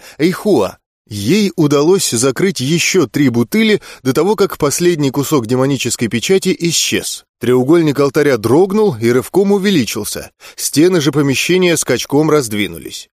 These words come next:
«Внимание! Вам удалось перенести большой алтарь Лаверны в Лазадель!»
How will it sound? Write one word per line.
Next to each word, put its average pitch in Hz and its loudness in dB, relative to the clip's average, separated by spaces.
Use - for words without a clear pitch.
«Внимание! 151 -4
Вам 208 -2
удалось 208 -2
перенести 196 -4
большой 190 -2
алтарь 170 -4
Лаверны 202 0
в 180 -6
Лазадель!» 175 -4